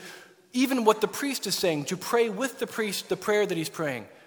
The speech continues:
to just to offer our lives intentionally to God so that we can trust him. So it means to intentionally and consciously receive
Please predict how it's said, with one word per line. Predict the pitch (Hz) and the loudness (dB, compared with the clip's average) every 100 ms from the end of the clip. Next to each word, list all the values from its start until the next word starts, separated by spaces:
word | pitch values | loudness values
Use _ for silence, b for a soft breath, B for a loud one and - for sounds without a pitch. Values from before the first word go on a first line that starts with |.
| B B B | B B B
to | 196 | 0
just | 196 | 0
to | 233 - | 0 2
offer | 202 247 277 269 | 4 4 2 2
our | 190 190 | 4 6
lives | 190 202 190 160 - | 6 6 4 0 -4
intentionally | 180 - 240 247 220 185 156 | -4 -2 0 0 0 0 -2
to | 151 151 | -2 -2
God | 160 151 147 | 0 0 0
so | - 180 | -2 -2
that | 185 | 0
we | 202 | -2
can | 202 175 | -2 -2
trust | - - 233 - - | -2 0 -2 -2 -6
him. | 160 120 110 B B | -6 -6 -8 B B
So | - | 6
it | 233 | 8
means | 226 226 - | 6 2 2
to | 226 - B B | 0 -2 B B
intentionally | 214 208 - - 285 277 226 202 185 180 | -2 0 0 4 4 4 0 0 0 -2
and | 175 170 | -4 -2
consciously | - 277 262 190 - 180 | 2 2 0 -4 0 0
receive | 165 165 - 294 262 175 160 160 | 2 0 0 2 0 0 -2 -4